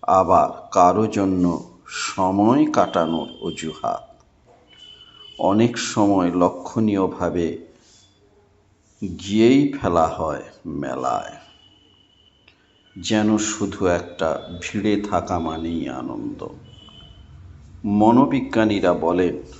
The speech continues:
মানুষের মাঝে এক ধরনের কালেকটিভ বিলঙ্গিংনেস কাজ করে, অর্থাৎ ভিড়ের মধ্যে থাকতে পারা মানেই সে সমাজের অংশ।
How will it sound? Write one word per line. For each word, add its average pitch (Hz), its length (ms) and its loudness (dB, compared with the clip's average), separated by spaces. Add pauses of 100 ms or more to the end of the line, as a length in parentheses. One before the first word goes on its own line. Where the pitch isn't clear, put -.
(320)
মানুষের 98 640 0
মাঝে 87 400 -2
এক 85 180 0 (180)
ধরনের 82 460 -6 (840)
কালেকটিভ 95 720 0 (880)
বিলঙ্গিংনেস 90 1120 0 (440)
কাজ - 300 -2
করে, - 340 -8 (120)
অর্থাৎ - 560 -6 (1000)
ভিড়ের 113 460 2
মধ্যে 95 400 -4
থাকতে - 440 -6
পারা 78 340 -2
মানেই 85 420 -2 (140)
সে - 340 -8
সমাজের 67 640 -10
অংশ। 67 440 -12